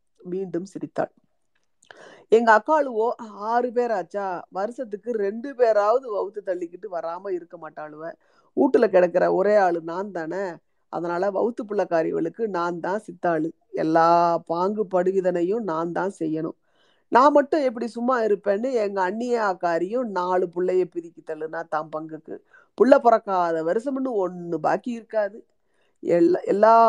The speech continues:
புள்ளிவோ பீ மூத்திரத்தையும் நான் தான் வாரி வலிச்சு ஊத்துனேன். ஊடு பூரா புள்ளிவளா நிக்கும். பு-, பீ மூத்திரத்தை அள்ளவே எனக்கு நேரம் பத்தாது. அப்படியே ஓடி, நாள் ஓடி போச்சு. அப்புறம் எங்க அக்கா மவளுவோ புள்ள பக்கம் ஆரம்பிச்சாளுவோ. புள்ள பிறக்கிற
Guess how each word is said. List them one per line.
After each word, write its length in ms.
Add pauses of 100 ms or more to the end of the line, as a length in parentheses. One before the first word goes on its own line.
(120)
புள்ளிவோ 500
பீ 220
மூத்திரத்தையும் 640
நான் 220
தான் 220
வாரி 440
வலிச்சு 440
ஊத்துனேன். 480 (460)
ஊடு 220
பூரா 540
புள்ளிவளா 480 (280)
நிக்கும். 380 (160)
பு-, 260
பீ 180
மூத்திரத்தை 460
அள்ளவே 380 (120)
எனக்கு 300
நேரம் 380
பத்தாது. 440 (720)
அப்படியே 340
ஓடி, 380
நாள் 240
ஓடி 260
போச்சு. 380 (180)
அப்புறம் 340
எங்க 260
அக்கா 280
மவளுவோ 540
புள்ள 220
பக்கம் 320
ஆரம்பிச்சாளுவோ. 680 (300)
புள்ள 280
பிறக்கிற 400